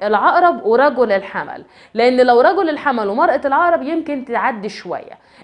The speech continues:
الا ان العكس بتحصل فيها انفصالات بشكل قوي جدًا. اما البرج التاني اللي بيكون صعب قوي في التوافق، تعالوا هن-، هتتصدموا، مع ان هما برجين يعني في ما بينهم، آه،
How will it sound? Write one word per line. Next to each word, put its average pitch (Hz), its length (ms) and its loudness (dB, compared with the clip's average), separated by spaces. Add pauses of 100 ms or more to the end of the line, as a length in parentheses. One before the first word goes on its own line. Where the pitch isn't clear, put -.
(100)
الا 220 260 -2
ان 320 120 -2
العكس 269 480 -2
بتحصل 214 540 -6
فيها 262 340 -2
انفصالات 208 600 -4
بشكل 226 440 -8
قوي 233 280 -6
جدًا. - 280 -18 (520)
اما 262 300 2
البرج 254 420 -2
التاني 240 560 -4
اللي 214 140 -8
بيكون 220 420 -6
صعب 269 340 -4
قوي 240 340 0
في - 240 -8
التوافق، 277 640 -2 (960)
تعالوا 254 440 4
هن-، 220 340 -2
هتتصدموا، 214 1040 -2 (420)
مع 196 200 0
ان 330 140 4
هما 302 220 4
برجين 254 600 0
يعني 240 340 0
في 285 200 -2
ما 285 100 4
بينهم، 269 580 2
آه، 214 540 0